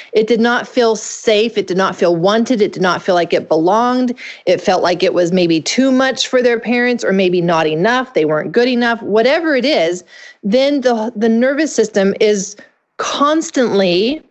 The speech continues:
in survival mode, constantly assessing, "What do I need to do in this situation to survive, to fit in, to, to make it through this?" It's very unusual for it to kinda land in that parasympathetic state where it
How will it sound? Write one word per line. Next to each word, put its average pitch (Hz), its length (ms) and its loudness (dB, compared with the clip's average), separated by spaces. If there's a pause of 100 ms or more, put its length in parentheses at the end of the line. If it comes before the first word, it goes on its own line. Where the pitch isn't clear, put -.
(140)
in 240 440 2 (180)
survival 190 640 0
mode, 160 460 -2 (460)
constantly 262 760 0
assessing, 208 680 0
"What 240 140 2
do 269 120 2
I 262 100 0
need 240 220 -2
to 202 60 -6
do 220 120 2
in 214 100 2
this 208 140 -2
situation 190 600 0 (420)
to 254 320 2
survive, 190 880 0
to 196 120 -4
fit 254 300 -2
in, 226 360 0
to, 190 400 0 (360)
to 208 260 2
make 220 380 2
it 170 140 -2
through 247 260 0
this?" 175 340 0
It's 190 140 0
very 247 460 0
unusual 226 460 0
for 214 120 -2
it 190 100 -2
to 196 100 0
kinda 185 320 -2
land 190 400 2
in 202 140 0
that 180 360 -2
parasympathetic 190 760 0
state 165 340 0
where 180 220 2
it 165 260 -2